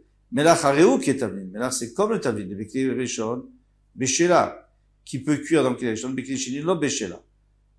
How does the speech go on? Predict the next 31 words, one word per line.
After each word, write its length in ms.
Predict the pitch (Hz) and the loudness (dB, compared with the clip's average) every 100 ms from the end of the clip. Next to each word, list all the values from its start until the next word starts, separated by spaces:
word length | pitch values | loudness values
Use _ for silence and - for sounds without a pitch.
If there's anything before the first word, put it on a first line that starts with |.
| _ - | _ -10
Dans 160 | 117 | -6
le 40 | 120 | 0
deuxième 440 | 175 214 180 135 | 4 6 6 2
Keli, 520 | 139 123 160 165 - - _ _ _ _ _ | -2 0 2 2 -2 -14 _ _ _ _ _
il 40 | 135 | -8
peut 120 | 156 | 0
pas 100 | 170 | 0
cuire. 240 | 165 117 | 0 -2
Mais 120 | 113 | -2
là-bas, 420 | 117 120 156 180 143 | -2 -2 2 2 2
Taner 180 | 147 123 | -2 -4
Rav 180 | 151 135 | -2 -2
Yechia, 460 | 135 135 120 151 120 | -4 -6 -4 -2 -2
Rav 160 | 107 | -4
Yechia 300 | 123 131 131 | -8 -6 -6
a 20 | |
enseigné, 540 | 117 - 123 156 117 - _ _ _ | -4 -6 -6 -6 -8 -12 _ _ _
Melach 340 | 113 139 151 131 | -2 2 2 2
Ena 300 | 123 160 170 | 2 4 2
qui 140 | 143 | 0
est 60 | 113 | -4
Tavlin, 360 | 117 101 110 101 | -6 -6 -10 -10
elle 80 | |
n'est 100 | 98 | -14
pas 280 | - - 170 | -12 2 2
comme 220 | 165 143 | 2 0
les 80 | 123 | -2
Tavlin, 320 | 120 110 101 92 | -2 -8 -8 -12
c'est 160 | - - | -12 -6
pas 140 | 117 | -6
vrai. 260 | 101 101 | -6 -12